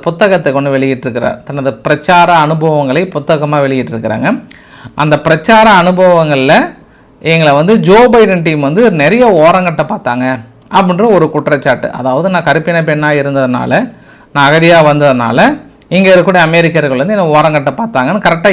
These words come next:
இன்னைக்கு வெளியிடுறாங்க. So ஏற்கனவே நான் சொன்ன அந்த ஒரு இஷ்யூ, அதாவது ஆப்பிரிக்கன் அகதி, அந்த ட்ரெயின்ல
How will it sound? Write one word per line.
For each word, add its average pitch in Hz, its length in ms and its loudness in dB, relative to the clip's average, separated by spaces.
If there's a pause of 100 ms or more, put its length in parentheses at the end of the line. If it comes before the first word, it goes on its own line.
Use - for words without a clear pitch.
இன்னைக்கு 175 300 -2
வெளியிடுறாங்க. 143 500 -2 (240)
So - 60 -12 (140)
ஏற்கனவே 175 380 0
நான் 170 200 2
சொன்ன 175 200 2 (880)
அந்த 165 160 0 (120)
ஒரு 165 120 2 (640)
இஷ்யூ, 151 220 -2 (340)
அதாவது 151 300 2
ஆப்பிரிக்கன் 160 460 -2
அகதி, 151 260 0 (1080)
அந்த 165 140 2 (100)
ட்ரெயின்ல 170 380 2